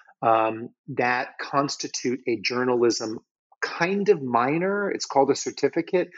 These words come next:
And so you cannot major in journalism at Duke. You have to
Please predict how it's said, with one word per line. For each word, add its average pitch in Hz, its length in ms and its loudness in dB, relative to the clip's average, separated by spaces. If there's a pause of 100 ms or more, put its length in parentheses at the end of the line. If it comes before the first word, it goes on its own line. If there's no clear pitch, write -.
(320)
And 156 180 2
so 156 460 6
you 151 220 0
cannot 190 560 2
major 156 460 2
in 110 100 -6
journalism 101 480 -4
at 95 100 -6
Duke. 110 280 2
You 131 60 4
have 143 160 -2
to 131 140 0